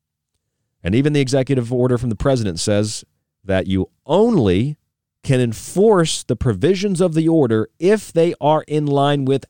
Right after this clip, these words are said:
applicable law and the availability of appropriations. In other words, if a business can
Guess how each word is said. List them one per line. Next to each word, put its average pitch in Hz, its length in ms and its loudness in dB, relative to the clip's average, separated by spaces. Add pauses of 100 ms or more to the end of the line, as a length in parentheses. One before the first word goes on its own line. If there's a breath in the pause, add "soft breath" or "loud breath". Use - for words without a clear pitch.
applicable 180 640 -2
law 123 480 2 (640)
and 104 160 -2
the 107 100 2
availability 117 880 0
of 98 420 -2 (160)
appropriations. 87 1000 -2
In 87 80 -2
other 92 180 0
words, 87 420 -2
if 98 180 -4
a 110 60 -2
business 95 540 -4
can 85 320 -4